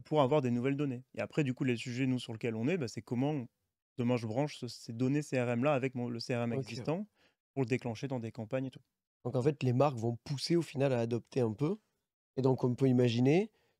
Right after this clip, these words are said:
Speaker 2: tous les Français, dans cinq ans, vont utiliser le Web trois sans le savoir.
Speaker 1: Ah, ça, ouais, exactement. Bah, ça, c'est, c'est une, une des possibilités, effectivement, de,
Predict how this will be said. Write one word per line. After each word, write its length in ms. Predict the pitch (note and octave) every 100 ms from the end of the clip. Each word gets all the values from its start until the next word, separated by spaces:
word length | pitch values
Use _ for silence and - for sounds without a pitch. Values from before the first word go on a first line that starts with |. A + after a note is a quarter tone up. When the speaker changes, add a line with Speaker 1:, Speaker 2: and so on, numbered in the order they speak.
| -
Speaker 2:
tous 120 | F3+
les 100 | E3
Français, 600 | C3+ C#3 C3+ D#3 F3 B3 _ _ -
dans 120 | C#3
cinq 300 | - C3+ -
ans, 260 | D3 F#3+ -
vont 140 | D#3
utiliser 300 | D#3 D#3+ C#3
le 60 | C#3
Web 120 | B2
trois 220 | - D3
sans 100 | D3+
le 60 | C3
savoir. 320 | C3 G#2 - _ _ _ _ _ _ _ _
Speaker 1:
Ah, 200 | C#3+ C3 B2
ça, 140 | -
ouais, 200 | D#3 B2+
exactement. 520 | A#2 B2+ - F3 C#3+
Bah, 140 | G#2+ G#2
ça, 180 | F#3
c'est, 540 | F3 C#3 B2+ A#2+ A#2 A2+
c'est 200 | - B2
une, 160 | A#2+ A2+
une 120 | C3
des 100 | B2
possibilités, 600 | B2 B2+ - A#2+ A#2+ A2+ E3+
effectivement, 480 | D#3+ A#2 - C#3+
de, 500 | D3+ B2 A2 A2 -